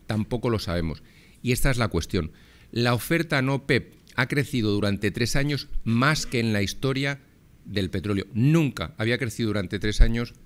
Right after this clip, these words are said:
un millón, millón doscientos el barril. Si a eso le suman que nosotros los datos que tenemos de demanda vienen retrasados tres o cuatro meses, lo que sabemos es que la demanda en dos mil catorce, porque la economía se estaba colapsando, creció en seiscientos mil.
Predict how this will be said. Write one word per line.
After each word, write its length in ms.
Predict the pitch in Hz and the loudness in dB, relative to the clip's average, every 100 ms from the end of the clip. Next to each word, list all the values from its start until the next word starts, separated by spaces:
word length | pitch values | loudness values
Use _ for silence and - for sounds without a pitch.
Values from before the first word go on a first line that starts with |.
| - | -4
un 200 | 120 113 | -2 2
millón, 380 | 107 101 107 117 - | 2 2 0 -4 -6
millón 280 | 95 95 101 | -2 0 0
doscientos 520 | 98 - 92 78 78 | -2 -2 -4 -4 -6
el 80 | 82 | -6
barril. 320 | 78 80 71 - - - - - - - - - | -6 -6 -8 -12 -20 -20 -20 -20 -20 -20 -20 -4
Si 200 | - 139 | 4 8
a 60 | |
eso 180 | 160 185 | 10 10
le 100 | 165 | 8
suman 420 | - 165 117 - - - - | 0 0 -2 -4 -12 -20 -8
que 120 | 135 | -2
nosotros 340 | 120 113 156 156 | 0 2 2 2
los 120 | 123 | 2
datos 240 | 135 165 | 0 0
que 100 | 165 | -2
tenemos 320 | 143 143 143 135 | -2 0 0 0
de 80 | |
demanda 400 | 139 139 143 131 | 0 0 0 0
vienen 280 | 104 127 135 | 2 2 2
retrasados 600 | 120 117 104 98 135 120 | 2 0 0 -2 0 -2
tres 180 | - 110 | -2 -4
o 60 | 120 | -2
cuatro 260 | 127 127 | -4 -2
meses, 440 | 127 135 151 160 - - | -4 -4 -6 -8 -14 -12
lo 180 | - 117 | -2 -2
que 140 | 104 | -2
sabemos 400 | - 113 127 147 | -2 -2 -2 -2
es 80 | 147 | -4
que 100 | - | -2
la 100 | 120 | 0
demanda 360 | 107 117 135 113 | 2 0 0 0
en 80 | 98 | 0
dos 100 | 98 | 0
mil 140 | 117 | -2
catorce, 420 | 127 123 139 123 | -2 -2 -2 -2
porque 320 | 92 117 104 | -2 -2 0
la 100 | 98 | -2
economía 300 | 95 98 113 | -2 -2 -2
se 80 | 110 | -2
estaba 260 | 113 113 113 | -4 -4 -4
colapsando, 540 | 120 110 - 120 127 | -4 -4 -4 -4 -4
creció 340 | 120 101 - 123 | -4 -4 -2 -2
en 80 | |
seiscientos 720 | 120 110 98 - 90 - 80 87 | 0 -2 6 6 6 0 -4 -4
mil. 200 | 80 | -6